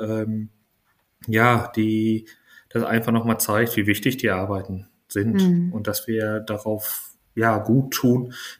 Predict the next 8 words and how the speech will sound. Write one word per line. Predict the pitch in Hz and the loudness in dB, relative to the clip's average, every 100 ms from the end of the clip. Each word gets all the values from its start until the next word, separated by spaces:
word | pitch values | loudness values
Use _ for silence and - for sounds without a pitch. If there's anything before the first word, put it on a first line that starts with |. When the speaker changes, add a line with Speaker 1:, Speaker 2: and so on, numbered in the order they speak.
| - | -4
Speaker 1:
die | 113 113 113 | 2 4 2
Menschen, | 110 113 113 113 | 2 0 0 0
die | 110 104 | 0 0
wir | 107 | 0
begleiten, | - - 101 107 101 | -2 -2 -2 -2 -4
nicht | 101 104 | -6 -8
noch | 98 | -8
weiter | 95 95 98 92 98 | -6 -6 -6 -8 -8